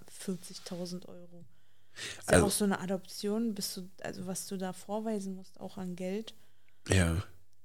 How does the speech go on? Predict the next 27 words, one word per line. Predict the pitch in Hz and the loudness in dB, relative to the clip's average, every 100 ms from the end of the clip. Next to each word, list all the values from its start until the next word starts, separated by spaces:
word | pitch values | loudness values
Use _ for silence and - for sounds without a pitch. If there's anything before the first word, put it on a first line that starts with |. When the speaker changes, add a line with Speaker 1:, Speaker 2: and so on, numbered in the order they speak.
| - | -12
Speaker 1:
bis | 185 - | -12 -12
du | 190 | -8
mal | 185 175 | -4 -4
so | 175 | -4
ein | 170 | -4
Kind | - 247 233 | -6 -6 -4
adoptieren | 196 185 - 190 180 | -4 -4 -10 -12 -12
darfst. | 180 190 214 - - - - - - - - | -10 -10 -8 -12 -14 -14 -14 -14 -14 -12 0
Speaker 2:
Ist | - - | 10 12
schon | - 107 107 107 | 12 10 8 10
sehr, | 104 95 | 12 12
sehr | 95 101 | 12 10
aufwendig, | - - 80 67 67 78 | 8 6 4 6 6 6
ne? | 73 76 202 | 4 2 2
Speaker 1:
Ja, | 196 190 190 208 190 | 2 2 0 0 -2
ja. | 190 - - | -4 -10 -10
Also | 208 190 190 | -6 -4 -2
da | 196 | -2
musst | 190 - | -4 -4
du | 208 | -8
schon | - | -6
ordentlich | 208 196 202 - | -6 -4 -6 -8
was, | - - - | -12 -12 -12
äh, | - 196 196 | -12 -14 -10
beiseite | 196 196 208 220 208 | -8 -4 -4 -4 -4
haben | 190 185 | -4 -4
auch. | 190 | -8